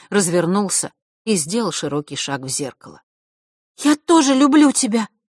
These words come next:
вдруг вырвалось у Василисы. Она сама удивилась, как легко смогла произнести то, что давно хотела сказать, но всё как-то не было подходящего случая. Да и сейчас Фэш вряд ли услышал её невольное признание.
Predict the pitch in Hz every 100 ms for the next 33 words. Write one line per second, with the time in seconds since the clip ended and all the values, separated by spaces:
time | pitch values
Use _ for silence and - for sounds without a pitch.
0 | _ _ _ _ 143 170 - 127 139 127
1 | 135 - - 156 131 - 143 120 98 -
2 | - _ _ _ _ _ _ _ - 202
3 | 233 - 208 247 208 160 160 214 175 -
4 | - - - 208 208 208 - 247 - 185
5 | 190 196 175 185 185 - 196 - 226 226
6 | _ _ - 208 190 208 214 165 165 170
7 | 170 - 196 208 208 - - - - 190
8 | - 226 233 - 190 190 214 175 160 -
9 | 175 175 190 - 180 - 240 202 - -
10 | _ _ _ _ _ - 208 185 170 -
11 | 175 - - 180 170 - _ _ - 226
12 | 220 135 131 156 160 135 131 135 143 143
13 | 147 135 131 156 160 180 151 120